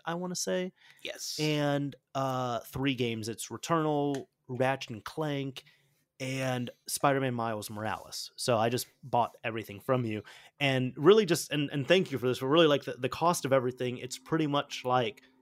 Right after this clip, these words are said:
Speaker 1: you rented a P S five and a few games, and you're out, like, tens of dollars. <laughs>
Speaker 2: Yeah.
Speaker 1: Yeah. So it's, you, you got most of your money back is what I'm <laughs> saying.
Speaker 2: Oh, yeah, definitely.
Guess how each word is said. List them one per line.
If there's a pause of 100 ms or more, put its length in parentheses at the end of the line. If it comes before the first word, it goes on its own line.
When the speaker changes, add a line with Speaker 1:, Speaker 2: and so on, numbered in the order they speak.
(420)
Speaker 1:
you
rented
a
P
S
five
and
a
few
games,
and
you're
out,
like,
tens
of
dollars. (120)
<laughs> (220)
Speaker 2:
Yeah. (840)
Speaker 1:
Yeah. (720)
So (220)
it's,
you,
you
got
most
of
your
money
back
is
what
I'm
<laughs>
saying.
Speaker 2:
Oh,
yeah,
definitely.